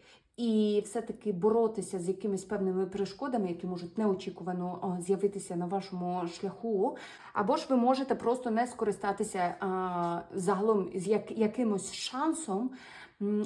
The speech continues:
який може вам дати можливість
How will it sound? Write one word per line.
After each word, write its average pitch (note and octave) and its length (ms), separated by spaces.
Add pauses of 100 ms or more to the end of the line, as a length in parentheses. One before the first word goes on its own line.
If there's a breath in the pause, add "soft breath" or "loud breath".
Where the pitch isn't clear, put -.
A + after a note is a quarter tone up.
який B3+ 440
може A#3+ 540
вам G#3+ 320
дати G#3+ 260
можливість G3 680